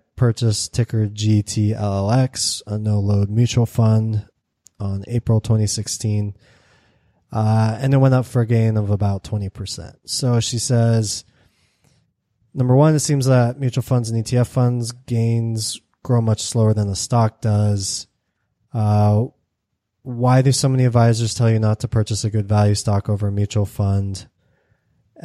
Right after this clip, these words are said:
And she says it's obvious that the single stock made more in her portfolio than the mutual fund. And then her biggest problem is, "When do I sell that stock?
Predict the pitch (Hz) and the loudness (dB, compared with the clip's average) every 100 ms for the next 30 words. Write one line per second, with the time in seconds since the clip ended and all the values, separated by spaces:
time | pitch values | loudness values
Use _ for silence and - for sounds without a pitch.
0 | 110 107 104 104 101 - 104 107 101 101 | -2 2 2 2 -2 -4 -2 -2 0 2
1 | 104 101 104 - 104 - 101 98 95 - | 2 4 2 0 -2 -2 -2 0 -2 -6
2 | - 143 139 113 - 104 98 - _ _ | -2 2 2 2 0 0 0 -4 _ _
3 | 95 110 127 76 151 123 113 107 107 110 | -20 -20 -20 _ -8 -2 0 -2 -4 -4
4 | 110 113 113 110 104 110 - 107 104 104 | 0 2 4 2 -2 -4 0 0 0 0
5 | 101 101 - 104 107 104 101 - 113 113 | -2 -2 -4 -4 -2 -2 -2 -4 0 2
6 | 110 113 107 135 151 123 - 107 101 101 | 4 2 2 2 2 0 -2 -2 -2 -2
7 | 98 98 95 98 104 104 98 95 - - | -2 -4 -4 -2 -2 0 -2 -4 -6 -2
8 | 113 104 101 - 107 101 98 - | 0 0 -2 -4 -4 -4 -4 -8